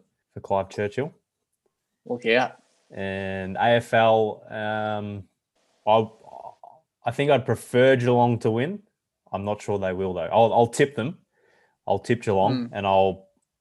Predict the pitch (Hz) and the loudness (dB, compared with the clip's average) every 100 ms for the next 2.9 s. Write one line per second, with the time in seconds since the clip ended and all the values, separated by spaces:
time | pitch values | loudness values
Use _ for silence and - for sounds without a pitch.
0 | 80 98 107 104 - 101 101 104 95 92 | -6 0 0 0 0 -2 -2 -4 -4 -4
1 | 92 92 92 90 87 _ _ _ - 92 | -2 -2 -2 -4 -6 _ _ _ -4 -4
2 | 87 98 95 95 92 90 98 92 87 | -2 -4 -2 -2 -2 -4 -4 -4 -6